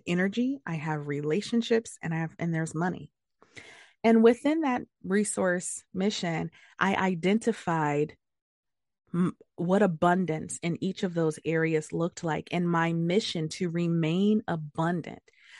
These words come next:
So what that helped me do is realize that if a gig fell through or someone didn't contact me,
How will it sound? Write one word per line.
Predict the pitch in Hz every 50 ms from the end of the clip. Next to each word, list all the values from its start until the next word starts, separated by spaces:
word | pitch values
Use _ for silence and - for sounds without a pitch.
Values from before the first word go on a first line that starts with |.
| - - _
So | - - - 247 247 247 240 233 233 226 -
what | - 185 196 269 320 -
that | 349 330 339 -
helped | - 254 247 226 - -
me | 196 208 233 277 330 339
do | - 185 170 156 147 151 156 160 170 165 - _ _ _ -
is | - 208 202
realize | 185 175 196 220 262 302 294 247 202 165 147 147 151 160 -
that | - 170 170 170 165 - _ _ _ _ _ _ _ _ -
if | - 285 294 320 311 - - - - - - _ _ _ _ _ _ _ _ _ _ _ _ _ _ -
a | 202 202
gig | 180 170 196 - 226 247 247 254 247 233
fell | - - 240 226 220 226
through | 226 - 220 220 226 220 220 220 220 220
or | 196 170 160 165
someone | 165 - - 226 233 240 247 240
didn't | 220 233 226 202
contact | - - 190 196 208 220 - 214 208 208 -
me, | 226 220 220 220